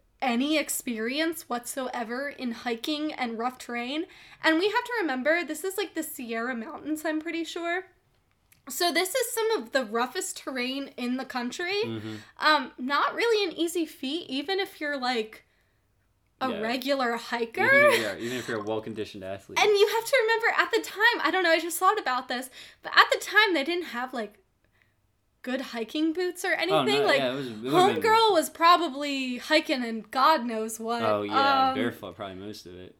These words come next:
Speaker 1: I don't know. She was probably too rich to be hiking barefoot. I don't know. <laughs> But she literally, uh, decided to hike all of this with, like, by herself with a horse, a camera, and a journal.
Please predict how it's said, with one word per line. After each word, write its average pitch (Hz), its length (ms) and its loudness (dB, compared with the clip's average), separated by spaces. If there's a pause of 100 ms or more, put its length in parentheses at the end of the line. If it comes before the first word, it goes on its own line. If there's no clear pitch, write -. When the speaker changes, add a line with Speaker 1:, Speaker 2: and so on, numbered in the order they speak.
(520)
Speaker 1:
I 247 340 -8
don't 226 160 -8
know. 214 100 -10
She 247 200 -10
was 277 100 -12
probably 226 240 -10
too 220 160 -12
rich 202 280 -10
to - 60 -20
be 214 60 -12
hiking 208 320 -10
barefoot. 208 540 -8
I 240 80 -8
don't 226 140 -10
know. 269 360 -4 (280)
<laughs> - 260 -10
But 392 140 4
she 403 220 4
literally, 381 720 4
uh, 294 240 4
decided 320 460 2
to 330 100 0
hike 294 320 0
all 370 280 2
of 269 60 -4
this 262 320 -6
with, 269 180 -4 (400)
like, 247 200 -6
by 262 220 4
herself 311 720 2
with 277 120 0
a 269 100 0
horse, 302 580 0 (340)
a 269 80 0
camera, 262 640 0
and 247 100 -4
a 226 80 -4
journal. - 560 -10